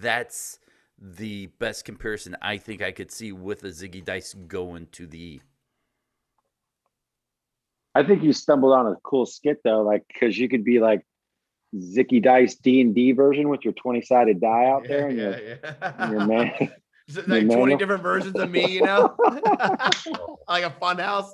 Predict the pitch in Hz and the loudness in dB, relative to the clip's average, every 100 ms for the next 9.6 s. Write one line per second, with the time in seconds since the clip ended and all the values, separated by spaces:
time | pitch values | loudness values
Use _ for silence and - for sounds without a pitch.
0 | - 135 120 113 - 190 202 160 151 - | -10 -6 -6 -6 -4 0 0 0 0 -2
1 | - 180 147 107 - - - 131 - 127 | 0 2 2 -2 -14 -20 -18 -18 -14 -16
2 | - _ _ 123 131 117 139 147 131 113 | -16 _ _ -4 -2 -4 -2 -4 -2 -4
3 | 104 101 - - 113 127 143 143 143 135 | -4 -4 -14 -16 -6 -4 -4 -4 -4 -4
4 | 104 104 110 107 92 - 98 87 95 90 | -8 -8 -8 -8 -10 -6 -8 -4 -6 -6
5 | 92 95 92 98 95 101 101 98 95 95 | -10 -10 -12 -10 -6 -6 -8 -12 -10 -10
6 | 90 101 92 92 95 92 92 - 107 107 | -10 -8 -8 -8 -8 -6 -8 -8 -4 -4
7 | - 113 107 104 104 _ _ _ 92 92 | -6 -12 -8 -8 -8 _ _ _ -16 -8
8 | 131 127 135 113 143 156 156 131 135 135 | -8 -6 -8 -6 -4 -4 -6 -12 -12 -12
9 | 120 - 98 82 73 71 | -12 -8 -8 -8 -14 -18